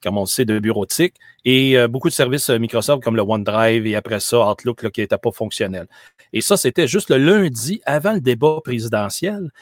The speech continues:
et en pleine soirée de débat présidentiel, le mardi suivant, ben, à ce moment-là, les, les services d'Apple sont devenus hors service. Assez capotant. Moi, je regardais même pas ça, puis là, moi, j'essayais de comprendre pourquoi, je troubleshootais un problème, j'étais avec un ingénieur d'Apple,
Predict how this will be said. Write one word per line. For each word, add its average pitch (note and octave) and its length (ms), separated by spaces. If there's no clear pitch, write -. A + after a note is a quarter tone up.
et B2 140
en A2+ 100
pleine G3+ 300
soirée C#3 420
de C3 80
débat C3 240
présidentiel, B2 720
le G#2+ 100
mardi B2 640
suivant, A2+ 440
ben, G2+ 320
à G2 100
ce - 140
moment-là, A2 760
les, G2+ 260
les B2+ 100
services C3+ 360
d'Apple C3+ 300
sont C3+ 140
devenus A#2+ 280
hors A2 220
service. F#2 520
Assez F3 440
capotant. C3 600
Moi, E3 160
je B2+ 80
regardais A#2+ 280
même C#3 240
pas B2 180
ça, F3 220
puis B2 140
là, D3 100
moi, A2+ 240
j'essayais A2 280
de - 60
comprendre C#3 680
pourquoi, D3 480
je - 60
troubleshootais B2+ 540
un D#3 60
problème, B2+ 560
j'étais - 140
avec D3+ 200
un C3 100
ingénieur A#2+ 360
d'Apple, C3+ 480